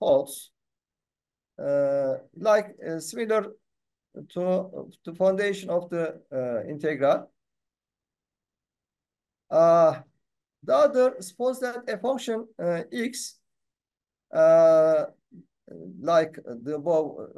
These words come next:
functions, in this case, for t, uh, in, uh, zero P square t, we have, uh, this, uh, equation. Okay.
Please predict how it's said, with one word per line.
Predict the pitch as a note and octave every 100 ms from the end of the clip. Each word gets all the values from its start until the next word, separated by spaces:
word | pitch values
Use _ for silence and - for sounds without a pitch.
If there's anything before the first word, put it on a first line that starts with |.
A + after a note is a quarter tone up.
| A2
functions, | - C3 - A#3 B3+ - _ _ _
in | G3+
this | A#3+ A#3
case, | B3 A#3+ A#3
for | - A#3 A3+ A3+ -
t, | A#3+ A#3+ A#3 - _ -
uh, | D#3 D3+ -
in, | F#3+ E3+ - -
uh, | C3
zero | B2+ F3+ A#3+ E3 A#2+ - _ _ C3+ C3 _
P | G3+ G3 F3 -
square | - - F3 D3+ B2+
t, | - G#3+ A#3+ F#4+ _ _ _ _ _ -
we | B2+ C3+ G#3+
have, | D4 G#3+ A#3 E3+ B3+ - _ _ _ _ -
uh, | D3+ D3+ D3+ D3+ D3+ D#3 D3+ D3+ C3+ C#3
this, | C#3+ D#3 A#3 A#3 A#3 - -
uh, | D3 D3 D3 C#3+ C#3+ C#3+ C#3 -
equation. | F3+ G3 E3 C#3+ A#2 F2+ - _ _ _ _ _ _ _ _ _ _ _ _ _ _ _ _ _ _ _ _ _ _ _ _
Okay. | A#2+ G2 D#2+ G#2+